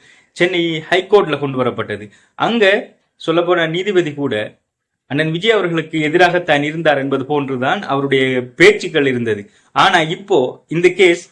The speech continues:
சுப்ரீம் கோர்ட்டுக்கு கொண்டு வரப்பட்டிருக்கு. சுப்ரீம் கோர்ட் என்ன சொல்லுது? கடைசியா நடந்த அந்த ஹியரிங்ல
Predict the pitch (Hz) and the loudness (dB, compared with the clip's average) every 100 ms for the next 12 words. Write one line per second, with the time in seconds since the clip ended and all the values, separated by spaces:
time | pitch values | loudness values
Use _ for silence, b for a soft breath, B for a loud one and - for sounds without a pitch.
0 | _ _ - - 247 247 247 214 185 160 | _ _ -10 -2 0 0 -4 -2 -2 -2
1 | 135 156 151 127 117 120 104 98 - _ | -4 -2 2 0 -2 -6 -8 -10 -16 _
2 | _ - 277 285 277 202 160 117 - _ | _ -4 -4 -2 -2 0 0 -2 -14 _
3 | 151 220 220 165 143 120 101 _ _ - | 0 2 2 0 -2 -2 -6 _ _ -18
4 | - 185 202 196 180 175 - _ _ _ | -4 -4 -2 2 2 0 -6 _ _ _
5 | - 151 170 160 156 156 190 214 190 139 | 0 2 2 2 0 0 4 4 4 2